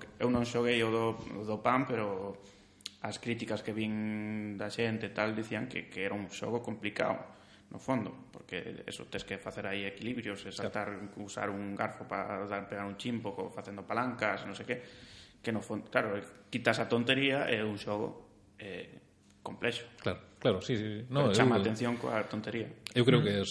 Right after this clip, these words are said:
Speaker 2: o, o, a gran cousa que nos trouxeron a, a, a florecemento das compañías indies, eh, é que ese tipo de xogos, eh, con este tipo de frescura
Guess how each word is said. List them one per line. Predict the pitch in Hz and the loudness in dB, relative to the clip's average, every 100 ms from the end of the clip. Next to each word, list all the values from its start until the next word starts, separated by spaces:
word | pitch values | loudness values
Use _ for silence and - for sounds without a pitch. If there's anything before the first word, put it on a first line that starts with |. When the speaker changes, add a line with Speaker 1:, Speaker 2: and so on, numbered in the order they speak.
| 101 | 0
Speaker 2:
o, | 95 95 90 82 87 | 0 0 -2 -2 -4
o, | - - - 69 - | -8 -12 -8 -8 -10
a | 104 | -8
gran | - 117 113 101 82 87 76 73 - | 0 2 2 0 -4 -8 -8 -12 -4
cousa | 113 101 98 | -2 0 -2
que | 92 | -6
nos | |
trouxeron | 90 90 - 90 90 | -6 -8 -8 -8 -6
a, | 85 80 | -6 -8
a, | 71 - - - - 76 | -10 -10 -10 -10 -10 -10
a | 92 | -8
florecemento | 95 90 90 87 95 82 | -8 -8 -8 -10 -8 -8
das | 80 87 | -8 -10
compañías | - 92 87 90 - | -12 -12 -10 -8 -4
indies, | 110 101 92 92 - - - | -4 -4 -8 -12 -16 -18 -14
eh, | 87 80 - - - - | -12 -12 -12 -16 -8 -8
é | |
que | - - | -8 -8
ese | - 92 | -8 -10
tipo | 98 98 | -8 -8
de | 87 | -8
xogos, | - 92 98 101 - - - - - - - - - | -6 -6 -4 -6 -10 -14 -20 -20 -20 -20 -20 -20 -10
eh, | - 101 98 92 92 90 - | 0 2 2 0 -2 -4 -6
con | 92 | -4
este | 113 - 98 | -2 -2 -2
tipo | 98 104 | 0 -2
de | 95 | 0
frescura | 104 - 107 104 113 - | -4 -4 -2 2 2 2